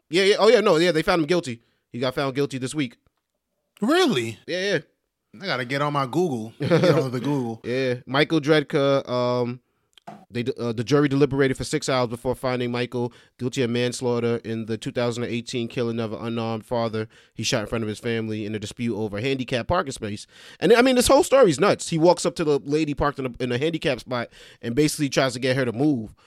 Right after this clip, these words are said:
Speaker 1: um, because he's not handicapped himself, but he's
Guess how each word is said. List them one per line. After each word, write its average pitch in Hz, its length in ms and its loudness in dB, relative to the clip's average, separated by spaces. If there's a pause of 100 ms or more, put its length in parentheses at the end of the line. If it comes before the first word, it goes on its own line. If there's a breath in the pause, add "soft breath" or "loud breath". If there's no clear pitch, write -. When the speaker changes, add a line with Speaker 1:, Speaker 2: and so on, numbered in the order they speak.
(280 soft breath)
Speaker 1:
um, 113 340 -6
because 113 640 -4
he's 170 220 -4
not 151 140 2
handicapped 143 420 0
himself, 143 400 0
but 113 100 -2
he's 120 340 -6